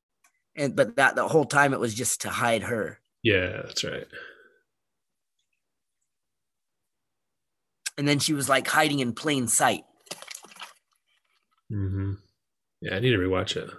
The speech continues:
Speaker 2: That was good.
Speaker 1: Yeah, I, I,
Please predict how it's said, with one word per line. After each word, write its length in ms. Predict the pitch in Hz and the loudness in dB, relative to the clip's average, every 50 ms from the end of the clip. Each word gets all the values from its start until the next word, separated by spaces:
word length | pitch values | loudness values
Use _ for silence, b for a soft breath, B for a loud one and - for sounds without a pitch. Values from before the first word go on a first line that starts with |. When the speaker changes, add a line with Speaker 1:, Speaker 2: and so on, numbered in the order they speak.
| - - | -14 -10
Speaker 2:
That 60 | - 117 | -8 -8
was 120 | 113 120 | -8 -6
good. 260 | 120 104 98 101 - - _ _ _ _ _ _ b b b b b b b b b b | -6 -6 -6 -8 -10 -14 _ _ _ _ _ _ b b b b b b b b b b
Speaker 1:
Yeah, 240 | 135 147 147 139 127 | 2 4 6 8 8
I, 160 | 139 165 160 - - | 8 6 4 2 2
I, 220 | 110 151 196 - | 4 4 4 4